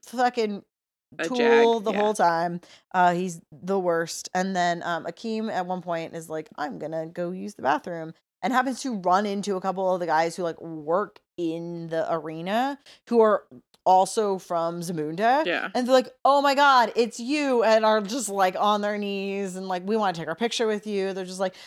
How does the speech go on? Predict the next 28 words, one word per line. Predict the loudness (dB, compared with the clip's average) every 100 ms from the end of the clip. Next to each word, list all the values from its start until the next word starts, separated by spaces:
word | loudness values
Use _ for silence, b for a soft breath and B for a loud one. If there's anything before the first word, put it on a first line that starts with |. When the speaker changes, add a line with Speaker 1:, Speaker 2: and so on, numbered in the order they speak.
| B
Speaker 1:
"This | -6
is | 0
the | 2
best | 4 4 2 0 0
day | 4 6
of | 6 4
my | 4 2
life. | 4 4 4 4
I | 4
met | 2 2
my | 0
prince." | 0 -2 0 -2 -6 -14 -14 B B -2
And | 2 2 0 -2 -8 _ -8
Daryl | 0 4 4 4 2
and | -2
Lisa | -4 -8 -8
kinda | -6 -4
show | -4 -4 -4 -4
up, | -6
like, | -6
at | -6 -8
the | -8
tail | -6 -4 -2
end | -4
of | -6
this. | -8
They're | -8
like, | -4 -4 -6